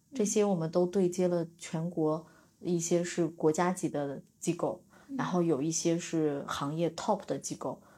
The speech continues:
Speaker 1: 总之就是能够让他拿到一个体面的认证，并且在我们这个平台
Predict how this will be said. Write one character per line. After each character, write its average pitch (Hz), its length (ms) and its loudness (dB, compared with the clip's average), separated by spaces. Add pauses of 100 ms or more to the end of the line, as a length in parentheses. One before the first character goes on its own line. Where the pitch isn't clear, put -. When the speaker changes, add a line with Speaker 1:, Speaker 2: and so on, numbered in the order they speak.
Speaker 1:
总 151 220 -2
之 180 220 0
就 196 120 -2
是 185 120 -4
能 151 180 -4
够 170 160 2
让 160 160 -2
他 170 140 -4
拿 147 200 -2
到 165 160 0
一 151 140 -2
个 165 120 -2
体 - 240 -8
面 165 200 -2
的 151 80 -4
认 165 260 0
证， 165 240 -2 (240)
并 208 200 2
且 - 320 -4 (180)
在 175 160 0
我 160 80 0
们 151 100 -4
这 156 60 -4
个 160 80 -2
平 - 240 -8
台 151 320 -8